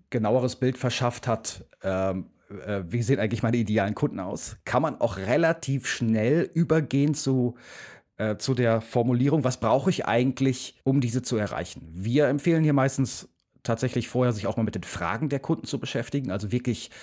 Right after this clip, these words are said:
Fragen sammeln von Kunden, am besten von den idealen Kunden, die über E-Mail, über Kontaktformulare,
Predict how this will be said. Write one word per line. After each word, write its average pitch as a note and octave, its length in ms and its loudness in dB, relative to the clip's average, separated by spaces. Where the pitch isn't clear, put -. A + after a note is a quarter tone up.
Fragen A#2 540 0
sammeln C#3+ 580 0
von C3+ 420 0
Kunden, D3+ 500 0
am A2 120 0
besten A#2 220 0
von A2 80 -4
den G#2+ 140 -2
idealen A2 460 0
Kunden, C3 440 -2
die A#2+ 200 2
über A2 540 2
E-Mail, C3+ 480 4
über C3 220 2
Kontaktformulare, A2 1080 0